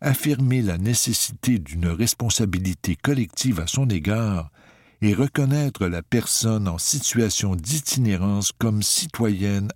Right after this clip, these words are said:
à part entière. Elle doit donner des armes aux organismes d'aide, leur permettant d'invoquer, au besoin, la politique lorsque nos paliers de gouvernement sont sur le point de faire de mauvais choix.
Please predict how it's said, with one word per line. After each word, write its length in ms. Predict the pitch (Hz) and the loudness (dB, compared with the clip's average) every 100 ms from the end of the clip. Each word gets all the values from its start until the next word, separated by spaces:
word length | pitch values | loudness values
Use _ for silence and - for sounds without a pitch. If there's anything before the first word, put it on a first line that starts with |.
| - | -6
à 100 | 110 | -6
part 380 | - 123 113 | -2 -2 -2
entière. 640 | 95 85 - 90 82 76 64 - _ _ _ _ _ _ _ _ _ | -4 -4 -4 -4 -6 -10 -14 -18 _ _ _ _ _ _ _ _ _
Elle 240 | 120 107 101 | 0 2 2
doit 280 | 107 107 | 2 2
donner 460 | 87 82 139 123 123 | -2 0 2 2 0
des 340 | 85 85 80 | 0 -2 0
armes 280 | 101 95 98 - - | 0 0 -4 -6 -2
aux 280 | 87 78 | 0 2
organismes 640 | 117 104 101 98 98 - 87 | 0 2 2 2 0 -2 -4
d'aide, 540 | 80 87 98 104 98 - - - - _ | -2 -2 -2 -2 -6 -8 -20 -20 -20 _
leur 240 | 98 101 95 | 0 2 0
permettant 720 | - 160 147 147 - 117 95 | -2 0 2 2 2 -2 0
d'invoquer, 840 | 82 120 127 117 110 - 90 73 - _ | 2 2 2 0 -2 -2 -2 -2 -10 _
au 140 | 151 139 | -2 0
besoin, 560 | 104 95 87 87 69 - _ _ | 0 0 -2 -4 -6 -10 _ _
la 160 | 92 87 | -4 -4
politique 640 | - 135 104 - - 101 101 | 2 2 2 0 -2 0 0
lorsque 400 | 101 123 - 101 | 0 0 -2 -2
nos 300 | 90 90 80 | 0 -2 0
paliers 440 | - 127 95 98 | 0 0 2 0
de 120 | 80 | -2
gouvernement 800 | 71 87 120 107 90 85 92 92 | -4 0 2 2 0 0 0 -2
sont 200 | - 113 | -2 -2
sur 280 | - - 135 | -2 0 0
le 120 | 98 | 0
point 240 | - 104 | -2 -2
de 140 | 101 87 | 0 -2
faire 320 | - 101 95 | 0 0 2
de 140 | 82 | 0
mauvais 360 | 82 95 95 85 | -2 0 0 -2
choix. 400 | - - 80 76 | -4 -4 -4 -8